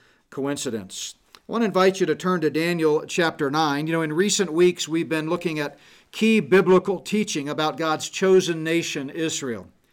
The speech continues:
And this morning, we come to perhaps the most stunning prophecy, not just about Israel, but about anything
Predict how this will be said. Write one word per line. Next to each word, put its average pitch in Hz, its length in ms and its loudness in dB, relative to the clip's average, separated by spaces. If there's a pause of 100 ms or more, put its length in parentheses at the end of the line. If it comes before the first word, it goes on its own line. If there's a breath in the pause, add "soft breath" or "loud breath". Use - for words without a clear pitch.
(460 soft breath)
And 170 100 -6
this 170 200 -2
morning, 208 420 4
we 175 120 6
come 185 320 0
to 185 140 2
perhaps 180 440 0
the 185 80 2
most 190 240 4
stunning 202 360 2
prophecy, 202 460 2
not 247 220 4
just 254 200 0
about 175 280 4
Israel, 131 580 0 (380 soft breath)
but 156 100 -4
about 139 400 -6
anything 226 600 -4